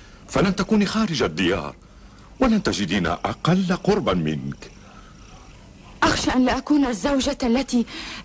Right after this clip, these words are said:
Speaker 2: التي يطمح إليها عبد العزى.
Speaker 1: <laughs> وكيف لا يجدك كذلك وأنت خير نساء سليم رجاحة عقل وحسن منطق وبعد نظر؟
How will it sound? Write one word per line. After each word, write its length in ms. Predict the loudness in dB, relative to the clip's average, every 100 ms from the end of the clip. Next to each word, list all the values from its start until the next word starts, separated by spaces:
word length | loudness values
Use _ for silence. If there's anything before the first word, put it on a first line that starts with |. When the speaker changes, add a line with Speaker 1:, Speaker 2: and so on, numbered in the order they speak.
| 2
Speaker 2:
التي 320 | 4 4 2 2
يطمح 420 | 2 2 0 2
إليها 480 | 0 2 0 0 -2
عبد 260 | -4 -2
العزى. 400 | 0 0 -2 -6 -10 -6 -6 -6 -12 -12 -12 -10
Speaker 1:
<laughs> 720 | -10 -10 -12 -14 -16 -16 0
وكيف 440 | 2 2 2 0 2
لا 200 | 2 2
يجدك 500 | 0 -2 -4 -4 -4
كذلك 720 | -2 0 0 0 -4 -8 -20 -20 -20 -6
وأنت 360 | -2 0 0 -2
خير 440 | -2 0 0 0
نساء 380 | 0 -2 -4 -4
سليم 640 | -4 -2 -2 0 0 0
رجاحة 460 | 0 -2 -4 -4 -4 -2
عقل 420 | -2 -4 -6 -16 -16 -20 -20 -8 -2
وحسن 340 | 0 0 0 0
منطق 600 | 0 -2 -4 -8 -8 -18 -18 -20 -20 -4
وبعد 480 | 0 2 0 -2 -2
نظر؟ 420 | 0 0 -2 -6